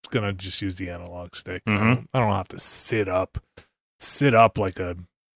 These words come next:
Speaker 1: adult."
Speaker 2: Like a dope.
Speaker 1: Like a dope. Uh, so yeah, if you're wondering where my mediocre love of, I enjoy what Splatoon represents,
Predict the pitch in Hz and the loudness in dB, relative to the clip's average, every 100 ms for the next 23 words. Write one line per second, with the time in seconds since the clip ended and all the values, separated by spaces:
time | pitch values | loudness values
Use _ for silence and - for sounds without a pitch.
0 | _ 107 95 92 95 92 95 85 - 90 | _ -14 -8 -8 -6 -4 -4 -4 -2 -2
1 | 90 - - - - _ _ _ _ 110 | 0 -2 -4 -10 -20 _ _ _ _ -6
2 | 101 113 113 104 - _ 151 175 175 170 | -2 4 4 2 -10 _ 8 10 10 8
3 | 170 - 208 262 180 - 165 147 190 214 | 6 6 8 8 6 4 2 6 10 10
4 | 226 220 220 214 214 - - 165 196 196 | 12 10 12 10 6 4 4 8 10 12
5 | 196 - - - 160 180 185 180 180 180 | 10 8 0 4 8 12 12 10 8 8
6 | 147 160 202 202 196 196 190 190 196 - | 8 8 10 10 10 10 12 12 10 4
7 | _ - _ _ 160 180 190 165 160 165 | _ -20 _ _ 8 10 12 10 6 8
8 | 165 160 - 175 175 - 156 151 123 180 | 10 8 6 8 6 6 8 8 10 10
9 | 214 214 214 220 - _ _ _ _ _ | 12 12 10 6 -4 _ _ _ _ _
10 | 170 131 151 190 - - 175 170 - 175 | -2 8 8 8 6 6 8 6 8 8
11 | 180 170 151 147 139 117 151 233 247 - | 10 10 8 8 8 8 8 6 6 6